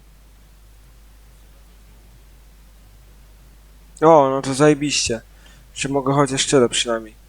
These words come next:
Kurwa mat, no jak zwykle coś O B S odpierdolić.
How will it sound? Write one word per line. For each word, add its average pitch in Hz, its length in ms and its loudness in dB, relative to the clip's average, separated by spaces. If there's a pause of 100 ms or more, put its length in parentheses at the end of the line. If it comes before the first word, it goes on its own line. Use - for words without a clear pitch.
(2500)
Kurwa 131 580 -2
mat, 139 460 2
no 143 380 -4
jak 143 240 2
zwykle 143 360 -8
coś - 280 -6
O 139 60 2
B 139 180 4
S - 140 4
odpierdolić. 127 840 0